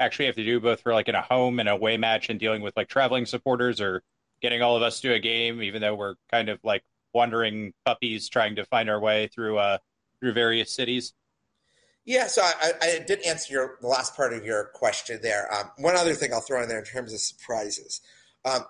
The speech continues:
Speaker 2: the way Leagues Cup is set up is that with groups of three, you're gonna have to have three match days 'cause you can't play simultaneous matches.
Speaker 1: Sure.
Speaker 2: That does leave the window open for another summer friendly. And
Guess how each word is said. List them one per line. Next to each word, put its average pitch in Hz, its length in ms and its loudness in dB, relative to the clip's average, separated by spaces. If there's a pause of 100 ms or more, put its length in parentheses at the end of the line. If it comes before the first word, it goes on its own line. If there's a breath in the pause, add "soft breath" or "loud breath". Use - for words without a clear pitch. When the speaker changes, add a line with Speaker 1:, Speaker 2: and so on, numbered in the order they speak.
Speaker 2:
the 139 80 -6
way 196 120 4
Leagues 143 400 -6
Cup - 260 -2
is 104 120 -4
set 107 200 0
up 104 220 -6
is 110 160 -8
that 120 180 0 (100)
with 131 220 -6 (100)
groups 170 220 -2
of 156 120 -6
three, 120 280 -6
you're 139 160 -4
gonna 107 180 -6
have 135 200 -2
to 139 60 0
have 123 180 -2
three 127 180 -4
match 107 340 -6
days 160 300 0
'cause 113 180 -8
you 107 60 -20
can't - 240 -4
play 113 100 -6
simultaneous 117 720 -10
matches. 113 480 -12 (340 soft breath)
Speaker 1:
Sure. - 180 -2
Speaker 2:
That 151 200 0
does 160 320 4
leave 147 260 -8
the 135 120 4
window 131 400 0
open 117 320 -4
for 120 440 0
another 113 340 -2
summer 117 300 -2
friendly. 117 600 -6
And 110 200 0